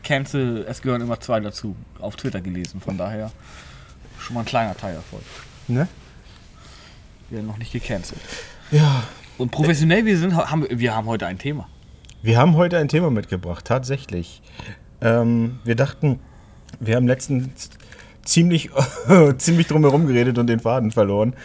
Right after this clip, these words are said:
Speaker 2: ähm, bezüglich, wie startet man einen Podcast?
Speaker 1: Das lief einfach schon mal traumhaft.
Speaker 2: Traumhaft, äh, richtig professionell, wie wir uns natürlich uns das vorgestellt haben.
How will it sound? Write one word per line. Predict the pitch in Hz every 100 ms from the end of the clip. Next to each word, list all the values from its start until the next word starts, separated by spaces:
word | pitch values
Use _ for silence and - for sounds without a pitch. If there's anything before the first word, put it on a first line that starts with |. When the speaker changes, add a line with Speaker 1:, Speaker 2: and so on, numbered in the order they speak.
| - - - -
Speaker 2:
ähm, | 117 110 104 104 104 - - -
bezüglich, | 120 113 117 107 104 - -
wie | 110
startet | - 113 110
man | 107
einen | 98
Podcast? | 117 - 107 139 - - -
Speaker 1:
Das | 110 107 98
lief | 113 107
einfach | 80 113 117 -
schon | 120
mal | 101 -
traumhaft. | - 101 113 90 87 -
Speaker 2:
Traumhaft, | - 110 101 120 123 -
äh, | 113
richtig | 104 101 107 113 110
professionell, | - 110 104 110 101 107 110
wie | 110 104
wir | 107 101
uns | 104 104
natürlich | 101 113 110 110
uns | 110
das | 104 104
vorgestellt | 123 117 107 101
haben. | 98 101